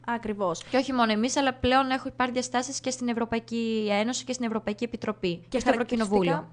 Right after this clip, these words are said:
Speaker 1: και χαρακτηριστικά, Δήμητρα, ε, να πούμε ότι ο Πάνος Καμένος, ε,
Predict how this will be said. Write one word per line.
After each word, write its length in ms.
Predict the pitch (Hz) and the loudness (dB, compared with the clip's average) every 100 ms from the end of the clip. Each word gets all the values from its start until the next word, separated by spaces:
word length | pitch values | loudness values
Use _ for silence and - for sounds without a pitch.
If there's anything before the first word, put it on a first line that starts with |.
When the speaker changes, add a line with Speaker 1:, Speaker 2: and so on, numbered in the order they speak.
| - | -10
Speaker 1:
και 100 | 233 | -4
χαρακτηριστικά, 600 | 220 214 208 - 214 294 | -4 -6 -10 -8 -6 -4
Δήμητρα, 600 | 269 247 208 196 214 233 | -2 -2 0 0 -2 -2
ε, 340 | 220 214 214 | 0 0 0
να 140 | 214 208 | 0 -2
πούμε 180 | 254 320 | -2 -4
ότι 220 | 294 240 | -2 -2
ο 460 | 226 214 208 208 208 | 0 -2 -2 -2 -2
Πάνος 240 | 247 285 | -2 -2
Καμένος, 540 | - 254 277 302 - | -4 -4 -4 -6 -6
ε, 60 | 269 | -4